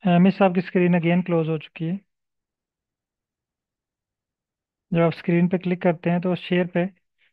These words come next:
तो वहाँ पे आपके पास एक option शो होता है, entire screen। तो entire screen पे आप click किया करें।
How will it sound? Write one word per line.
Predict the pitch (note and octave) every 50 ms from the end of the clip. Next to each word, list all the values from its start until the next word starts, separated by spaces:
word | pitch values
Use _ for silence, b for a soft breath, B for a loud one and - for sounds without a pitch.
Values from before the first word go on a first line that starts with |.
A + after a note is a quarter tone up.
| _ _ -
तो | F#3+
वहाँ | E3+ D#3+ E3+
पे | E3 F#3 F#3
आपके | F3+ E3+ - - F3
पास | F3 F3 - -
एक | F3 -
option | E3+ D#3+ - - G3 F#3
शो | - - F#3
होता | E3+ D#3+ G#3
है, | A3 G#3
entire | F#3+ F3 E3+ E3 E3 E3 D#3
screen। | - - - D3+ D3 D3 D3 - _ _ _ _ _ _ _ _ _ _ _ _ _ _ _ _ _ _ _ _ _ _ _ _ _ _ _ _ _ _ _ _ _ _ _
तो | - F#3
entire | E3+ E3 D#3+ F3+ F3+ F#3
screen | F3+ - - F3+ E3+ E3 D#3
पे | D#3 D#3+
आप | D#3 - -
click | D3+ D3 -
किया | - D3 C#3+
करें। | C#3+ - D3+ D3+ D#3